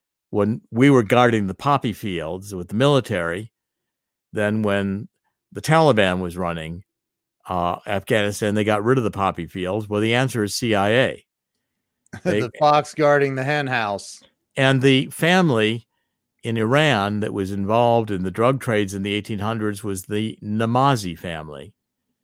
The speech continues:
Speaker 1: They, they had shipping, and they produced the, uh, opium, and they got it into China through the shipping networks they had through Singapore and the like.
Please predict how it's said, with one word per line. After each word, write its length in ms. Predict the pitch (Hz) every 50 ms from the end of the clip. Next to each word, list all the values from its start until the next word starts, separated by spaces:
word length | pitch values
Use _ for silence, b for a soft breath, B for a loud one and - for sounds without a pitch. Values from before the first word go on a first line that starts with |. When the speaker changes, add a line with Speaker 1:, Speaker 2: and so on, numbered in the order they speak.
| _ _ _ _ _ _ _ _ _ _ -
Speaker 1:
They, 240 | 98 104 107 101 _ _ _ _ _ _ -
they 260 | 170 117 110 117 117
had 260 | 113 113 110 104 95 -
shipping, 500 | - - - 131 - - 127 123 123 120
and 140 | 101 95
they 160 | 98 95 98 92
produced 560 | - - 107 95 92 120 120 117 - - -
the, 240 | 107 95 98 98 95 _ _ _ _ _ _ _ _ _ _ _ -
uh, 180 | 92 90 92 - -
opium, 480 | - 123 120 - 127 117 110 107 110 120
and 100 | 107 92
they 60 | 95
got 240 | 87 107 104 107 104
it 80 | 101
into 320 | 110 110 113 117 - - 110
China 500 | - - - 107 98 95 95 98 104 107
through 240 | - - 110 104 98
the 80 | 92
shipping 400 | 92 - - 147 131 - 110 101
networks 460 | 98 95 92 - 95 95 101 101 -
they 160 | - 98 92 90
had 260 | 101 101 98 95 92
through 200 | - 107 101 95
Singapore 560 | - - 123 120 113 104 - - 101 90 87
and 100 | 87 85
the 80 | 85 85
like. 360 | 85 85 87 98 113 -